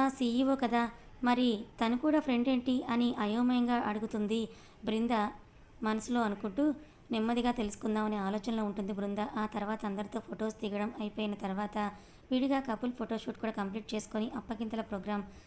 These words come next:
మొదలు పెడతారు బృంద. జయంతి, వెంకట్ కనకదుర్గమ్మలను పట్టుకొని ఏడుస్తూ ఉంటుంది. ఎంత ప్రేమించిన వాడి దగ్గరికి వెళ్తున్నా కూడా ఇరవై ఏళ్ల పైనే పెంచి పోషించిన కన్నవాళ్ల బంధం ఇక నుంచి కేవలం అప్పుడప్పుడు పలకరించే బంధుత్వంగా మారుతుందంటే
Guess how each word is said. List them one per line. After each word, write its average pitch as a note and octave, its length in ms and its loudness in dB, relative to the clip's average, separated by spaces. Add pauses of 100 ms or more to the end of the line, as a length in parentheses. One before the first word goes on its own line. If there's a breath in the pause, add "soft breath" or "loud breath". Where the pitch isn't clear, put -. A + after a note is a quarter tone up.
(140)
మొదలు A3+ 220 0
పెడతారు G3+ 440 -4
బృంద. G#3 360 -4 (200)
జయంతి, G3+ 420 -4
వెంకట్ G3+ 360 -4 (420 loud breath)
కనకదుర్గమ్మలను G#3+ 680 -2
పట్టుకొని G#3 400 -4
ఏడుస్తూ G3+ 380 -4
ఉంటుంది. G#3 400 -6
ఎంత G#3 200 -4
ప్రేమించిన G#3+ 560 -4
వాడి G3+ 200 -4
దగ్గరికి G3 500 -4 (380 loud breath)
వెళ్తున్నా B3 420 2
కూడా A3 240 -2
ఇరవై A3 300 -2
ఏళ్ల G#3+ 260 -2
పైనే G#3+ 320 -2
పెంచి G#3 480 -4 (360 loud breath)
పోషించిన A#3+ 460 -2
కన్నవాళ్ల G#3+ 500 -2
బంధం G3+ 380 -4
ఇక A3+ 180 -6
నుంచి G#3 240 -4
కేవలం G#3 460 -2 (380 loud breath)
అప్పుడప్పుడు B3+ 440 -2
పలకరించే A3+ 580 -4
బంధుత్వంగా A3 500 -2
మారుతుందంటే G3+ 760 -4